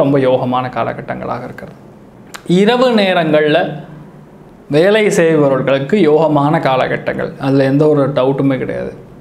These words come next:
எதுல கவனமா இருக்கணும்? குழந்தைகளுடைய உடல்நிலைகள்ல கவனமா இருக்கணும். மறைவான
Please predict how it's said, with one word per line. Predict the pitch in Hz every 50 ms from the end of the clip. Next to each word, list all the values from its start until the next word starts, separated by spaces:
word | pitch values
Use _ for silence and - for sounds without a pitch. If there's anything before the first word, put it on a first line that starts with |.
| - - - - - - - - - - - - - - - - - 135
எதுல | 156 170 240 247 214 165
கவனமா | 156 147 151 151 151 147 135
இருக்கணும்? | 143 147 147 - - - -
குழந்தைகளுடைய | 156 175 202 226 240 247 233 220 196 185 175 185 170 151 147
உடல்நிலைகள்ல | 156 190 190 185 175 160 139 135 131 131 135 131
கவனமா | 127 123 120 123 123 123 131
இருக்கணும். | 123 - - - - - - - - - - - - - - - - - - - - - - - - - - - - - - - - - - - - - - 135 143
மறைவான | 151 165 190 202 214 208 220 214 220 233